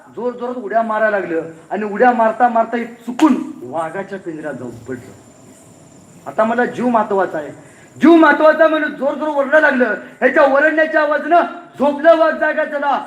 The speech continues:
आणि चौथव्याच्या अंगावर त्याला आणि याच्या हातावरती हात ठेवून म्हटला, "लेका, ओरडू नको, नाहीतर दोघाची बी नोकरी जाईल." परत काय आलं, वाघाच्या भूमिकेत एमएससी झालेलं होतं ना, अस्वलाच्या भूमिकेत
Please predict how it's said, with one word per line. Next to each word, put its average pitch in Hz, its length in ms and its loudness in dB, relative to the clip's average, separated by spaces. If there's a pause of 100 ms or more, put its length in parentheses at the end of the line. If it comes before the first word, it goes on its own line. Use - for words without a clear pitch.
(120)
आणि 262 180 -4 (100)
चौथव्याच्या 311 680 4
अंगावर 294 380 2
त्याला 277 400 0 (160)
आणि 240 120 -4
याच्या 247 180 -2
हातावरती 247 520 -4
हात 220 160 0
ठेवून 240 240 -6
म्हटला, 220 340 0 (320)
"लेका, 226 680 2 (320)
ओरडू 220 240 -8
नको, 262 600 -4
नाहीतर 196 220 -10
दोघाची 185 540 -8
बी 180 80 -12
नोकरी 175 320 -12
जाईल." 117 240 -14 (3000)
परत 202 160 4 (100)
काय 233 80 4
आलं, 226 220 2
वाघाच्या 214 440 -2
भूमिकेत 202 460 -8
एमएससी 196 380 -2
झालेलं 185 280 0
होतं 190 160 -2
ना, 185 60 -2
अस्वलाच्या 180 480 -4
भूमिकेत 170 440 -4